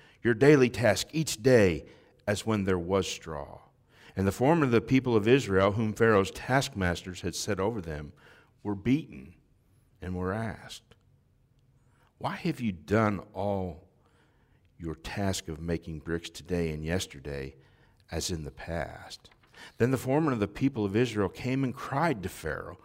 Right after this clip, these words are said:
"Why do you treat your servants like this? No straw is given to your servants.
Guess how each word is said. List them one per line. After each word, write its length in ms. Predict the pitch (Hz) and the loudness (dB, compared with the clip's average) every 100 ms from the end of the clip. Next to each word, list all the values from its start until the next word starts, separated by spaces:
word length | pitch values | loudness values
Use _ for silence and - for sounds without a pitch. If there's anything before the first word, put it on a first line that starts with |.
| _ _ | _ _
"Why 100 | - | -8
do 80 | 196 | -4
you 100 | 220 | -6
treat 320 | 220 214 226 | -4 -4 -4
your 120 | 190 | -4
servants 600 | 160 - 185 202 156 - | -6 -4 -4 -2 -4 -4
like 280 | 131 127 - | -8 -10 -8
this? 400 | 85 71 67 - - _ _ _ - | -4 -4 -6 -12 -18 _ _ _ -8
No 120 | 135 | -6
straw 640 | 135 - - 107 107 131 120 | -4 -6 -6 -2 0 0 -2
is 160 | 87 - | -6 -6
given 260 | 101 120 120 | -6 -6 -10
to 100 | 87 | -10
your 180 | 80 | -8
servants. 640 | 71 - 92 120 131 - | -10 -6 -6 -6 -12 -16